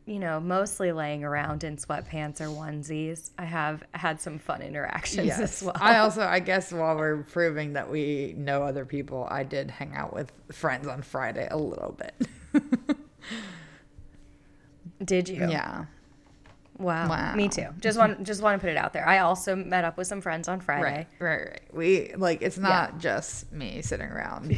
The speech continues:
Speaker 2: uh, cleaning my apartment for hours and listening to the Call Me By Your Name sequel.
Speaker 1: S-, you're listening to it?
Speaker 2: I got the book, and then also I was gonna clean my whole apartment, and I had a free Audible credit, and I was like, "You know what? I'm gonna,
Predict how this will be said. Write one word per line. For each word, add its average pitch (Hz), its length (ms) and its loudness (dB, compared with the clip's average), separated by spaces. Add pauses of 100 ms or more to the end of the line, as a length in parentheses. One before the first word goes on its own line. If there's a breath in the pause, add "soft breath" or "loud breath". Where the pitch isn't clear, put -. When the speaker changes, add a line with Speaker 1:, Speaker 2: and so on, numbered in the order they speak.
(140)
Speaker 2:
uh, 113 200 0
cleaning - 320 -6
my - 100 -8
apartment - 440 -6
for - 120 -6
hours - 320 -4
and 143 120 -8
listening 113 300 -8
to 123 40 -6
the - 80 -8
Call - 160 -10
Me - 120 -12
By - 100 -8
Your - 80 -10
Name - 180 -12
sequel. - 400 -10 (2250 loud breath)
Speaker 1:
S-, - 220 -12
you're 208 220 2
listening 214 400 0
to 392 140 -2
it? 403 160 0 (200 loud breath)
Speaker 2:
I 196 260 10
got 190 300 8
the 220 60 0
book, 190 320 0
and 175 180 -2
then 175 100 -4
also 160 640 2
I 156 140 2
was 156 260 -2
gonna 160 200 -2
clean 156 240 -8
my 151 100 -4
whole 147 140 -2
apartment, 156 380 -4
and 160 140 -6
I 156 80 0
had 147 140 0
a 147 40 -2
free 156 240 -4
Audible 147 320 0
credit, 196 300 -2
and 185 100 -8
I 160 40 -6
was 160 100 -8
like, - 120 -8
"You 185 60 -6
know 190 100 -4
what? 214 120 -6
I'm 185 80 -8
gonna, 170 260 -6